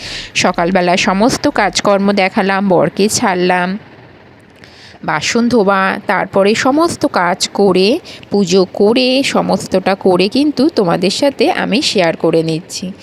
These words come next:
একদম সকাল থেকে শুরু করেছি, সন্ধেবেলা এবার আমি চলে এসেছি, রেস্ট নিয়েছি,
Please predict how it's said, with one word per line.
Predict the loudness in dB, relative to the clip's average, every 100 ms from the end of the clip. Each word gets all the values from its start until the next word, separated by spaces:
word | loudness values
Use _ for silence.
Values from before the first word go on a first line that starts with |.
| -20 -20 -6
একদম | -2 -2 0 2 2 0 -4
সকাল | -2 0 0 -2
থেকে | -2 -2
শুরু | -2 0 2
করেছি, | 2 2 2 0 -2 -2
সন্ধেবেলা | -2 0 2 2 4 4 2
এবার | 0 0 0
আমি | 0 -2
চলে | 0 2 2
এসেছি, | 0 -2 -2 -2 0
রেস্ট | 2 0 0 -6
নিয়েছি, | -6 -4 -2 -2 0 -2